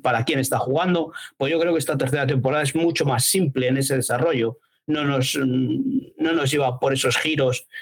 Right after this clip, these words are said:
eh, sorpresivos, sino que todo está más bien más hilado. Sí que tiene giros, claro, tiene giros, como todas las series de espionaje, ¿no? Tiene que tener su toque ahí de, de, de quién, quiénes son los buenos y quiénes son los malos.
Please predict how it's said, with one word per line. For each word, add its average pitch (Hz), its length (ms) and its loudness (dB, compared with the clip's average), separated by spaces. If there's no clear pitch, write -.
eh, 127 340 2
sorpresivos, 135 760 0
sino 120 220 0
que 120 120 0
todo 139 240 2
está 131 340 0
más 127 300 0
bien 117 680 2
más 147 340 2
hilado. 131 500 0
Sí - 180 2
que - 100 0
tiene 107 220 0
giros, 117 340 0
claro, 113 360 2
tiene 117 300 2
giros, 135 320 0
como 120 240 2
todas 147 240 2
las 120 160 0
series 127 300 0
de 117 80 0
espionaje, 120 500 0
¿no? 165 180 0
Tiene 135 200 -2
que 113 40 0
tener 127 320 0
su 135 240 0
toque 127 340 0
ahí 123 180 2
de, 110 540 0
de, 110 400 0
de 120 160 0
quién, 107 760 0
quiénes 120 260 0
son 135 180 2
los 110 100 0
buenos 135 240 0
y 127 60 0
quiénes 120 220 0
son 120 120 2
los 101 160 0
malos. 123 400 0